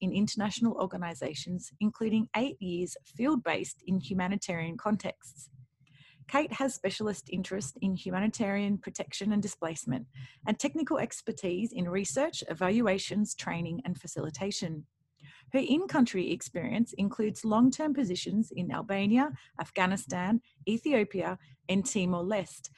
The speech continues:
and short-term assignments to responses in Sri Lanka, Kenya, and Indonesia. Since two thousand and twelve, Kate has been based in Melbourne as a founding director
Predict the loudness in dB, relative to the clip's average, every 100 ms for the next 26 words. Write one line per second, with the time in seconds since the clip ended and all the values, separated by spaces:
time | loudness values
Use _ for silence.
0 | -10 0 2 2 0 0 0 0 0 -4
1 | -4 -6 -8 -6 -4 -2 0 0 0 0
2 | -2 -2 -4 -2 -2 -2 -4 -6 -12 -4
3 | -4 -2 -6 -10 -4 -2 -2 -4 0 2
4 | 0 -2 -8 _ _ _ -20 -20 _ 0
5 | 0 2 0 4 4 4 4 4 4 4
6 | 4 4 -2 -2 0 0 -2 -2 2 4
7 | 2 -2 0 2 2 0 -2 -6 -6 -6
8 | -6 -2 2 6 6 6 0 -2 -4